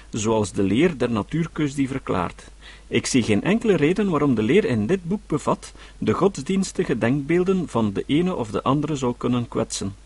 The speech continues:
Een beroemd schrijver, een geestelijke, schreef mij dat hij al voortlezende geleerd had in te zien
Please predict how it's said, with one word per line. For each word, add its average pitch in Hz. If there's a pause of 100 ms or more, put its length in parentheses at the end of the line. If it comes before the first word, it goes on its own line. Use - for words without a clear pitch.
(440)
Een 117
beroemd 180
schrijver, 101 (280)
een 113
geestelijke, 208 (320)
schreef -
mij 190
dat 127
hij 101
al 101
voortlezende 156 (260)
geleerd 117
had -
in 220
te 147
zien 117